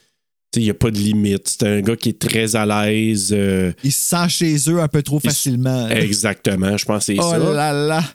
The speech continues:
Speaker 1: Puis justement, tu sais, toute cette passe-là, quand il rentre là, puis, euh, là, il, tu sais, même le petit gars, là, tu sais, il jase avec, puis il y a, il y a un beau plan, par exemple, de face à face, là.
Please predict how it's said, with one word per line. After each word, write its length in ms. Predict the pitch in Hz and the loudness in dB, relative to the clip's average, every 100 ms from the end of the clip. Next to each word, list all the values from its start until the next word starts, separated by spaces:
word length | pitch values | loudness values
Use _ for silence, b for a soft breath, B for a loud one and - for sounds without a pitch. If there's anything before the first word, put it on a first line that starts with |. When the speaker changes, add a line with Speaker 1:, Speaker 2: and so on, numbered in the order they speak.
| _ _ - | _ _ -4
Speaker 1:
Puis 260 | 107 104 | 0 2
justement, 460 | 117 123 131 117 127 | 0 0 0 2 0
tu 60 | - | -2
sais, 80 | |
toute 180 | 131 185 | -2 -2
cette 220 | - 127 | -2 -2
passe-là, 540 | - 120 110 104 135 156 | 0 0 2 0 -2 0
quand 240 | 127 107 | -2 -2
il 100 | 117 107 | 0 0
rentre 340 | 107 101 - | 0 0 0
là, 320 | 113 143 147 | 0 2 0
puis, 420 | - - 104 101 | -2 -2 0 2
euh, 200 | 101 92 87 b b b _ | 2 0 -2 b b b _
là, 140 | 110 135 | 0 0
il, 560 | 117 104 92 90 90 82 | 2 0 2 2 0 -2
tu 20 | b b _ | b b _
sais, 60 | 165 | 0
même 180 | 226 | 2
le 100 | 214 | 0
petit 280 | 127 - - | -2 -4 -2
gars, 240 | 107 143 139 | 0 2 2
là, 160 | 120 | 0
tu 60 | - | 0
sais, 60 | 127 | 0
il 120 | 117 | 2
jase 300 | 107 117 123 | 2 2 2
avec, 380 | 120 104 147 - | 2 0 -2 -2
puis 260 | 117 104 - | 0 0 0
il 40 | 110 | 0
y 40 | |
a, 60 | 107 | 0
il 80 | 120 | 2
y 40 | |
a 40 | |
un 40 | 120 | 2
beau 160 | 214 | 0
plan, 220 | 247 208 208 | 2 0 0
par 120 | 117 | 0
exemple, 340 | 110 127 143 | 0 0 0
de 60 | 120 | 0
face 320 | - 127 - | 0 -2 0
à 80 | 120 | -2
face, 400 | - 147 165 - | 0 0 0 0
là. 180 | 139 | 0